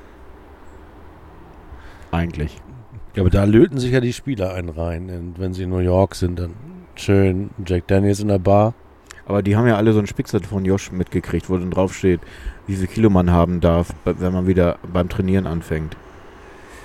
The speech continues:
Speaker 1: Und, äh, wie der Körper auszusehen hat. Also da ist dann ein bisschen Hausaufgabe angesagt.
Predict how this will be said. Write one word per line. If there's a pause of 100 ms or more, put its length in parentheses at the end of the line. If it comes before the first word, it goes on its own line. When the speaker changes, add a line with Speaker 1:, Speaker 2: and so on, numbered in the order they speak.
(360)
Speaker 1:
Und,
äh, (400)
wie
der
Körper
auszusehen
hat.
Also
da
ist
dann
ein
bisschen
Hausaufgabe
angesagt.